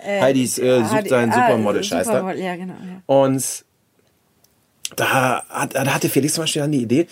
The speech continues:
Speaker 2: und hat gesagt, „Weißt du was? Der ist der größte Beatles-Fan der Welt.“
Speaker 1: Okay.
Speaker 2: Und dann haben wir, da hat er
Speaker 1: Die
Speaker 2: zwölf,
Speaker 1: Beatles-Songs umgeschrieben.
Speaker 2: zwölf Songs komponiert
Speaker 1: Ja.
Speaker 2: und jeden Song nachkomponiert nach einem Beatles-Song komplett im Arrangement.
Speaker 1: Ach, krass.
Speaker 2: Und dann sind wir eben so weit gegangen,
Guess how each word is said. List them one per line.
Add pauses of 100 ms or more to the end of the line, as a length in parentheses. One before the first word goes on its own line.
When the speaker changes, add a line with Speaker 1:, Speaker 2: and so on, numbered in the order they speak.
(200)
Speaker 2:
und
hat
gesagt,
„Weißt
du
was?
Der
ist
der
größte
Beatles-Fan
der
Welt.“
Speaker 1:
Okay. (140)
Speaker 2:
Und
dann
haben
wir,
da
hat
er (320)
Speaker 1:
Die
Speaker 2:
zwölf,
Speaker 1:
Beatles-Songs
umgeschrieben.
Speaker 2:
zwölf
Songs
komponiert (140)
Speaker 1:
Ja.
Speaker 2:
und
jeden
Song (160)
nachkomponiert
nach
einem
Beatles-Song
komplett
im
Arrangement. (200)
Speaker 1:
Ach,
krass.
Speaker 2:
Und
dann
sind
wir
eben
so
weit
gegangen,